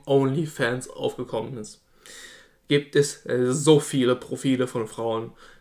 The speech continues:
die genau solche Bilder posten, wie du gesagt hast, und unten in der Beschreibung ist ein OnlyFans-Link. OnlyFans ist eine Seite,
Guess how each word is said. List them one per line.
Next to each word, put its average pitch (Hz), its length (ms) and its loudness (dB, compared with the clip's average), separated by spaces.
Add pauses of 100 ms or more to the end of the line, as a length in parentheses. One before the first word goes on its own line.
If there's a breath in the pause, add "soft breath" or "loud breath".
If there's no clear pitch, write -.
(220 soft breath)
die 117 420 -6
genau 131 300 2
solche 139 320 6
Bilder 147 240 6
posten, 147 320 4
wie 120 40 -4
du 117 80 -2
gesagt 120 400 0
hast, 143 320 -4
und 139 120 -2
unten 175 220 -2
in 151 60 -2
der 143 60 8
Beschreibung 143 420 0
ist 139 140 -6
ein 139 100 -12
OnlyFans-Link. 123 840 -6 (300 loud breath)
OnlyFans 160 580 0 (120)
ist - 160 -10
eine 117 80 -4
Seite, 156 540 0